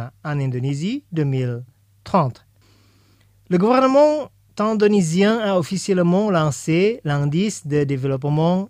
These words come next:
de la petite enfance deux mille trente, E C D I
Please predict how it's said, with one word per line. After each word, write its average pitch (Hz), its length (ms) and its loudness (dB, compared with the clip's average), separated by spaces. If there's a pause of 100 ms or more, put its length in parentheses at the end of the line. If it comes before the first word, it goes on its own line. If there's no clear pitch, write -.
(100)
de 139 100 -4
la 127 180 -4
petite 139 500 -6 (140)
enfance 170 680 0
deux 135 160 -4
mille 135 460 -2 (200)
trente, 196 460 -2 (760)
E 196 200 4
C 165 280 0
D 143 120 -2
I 165 580 -4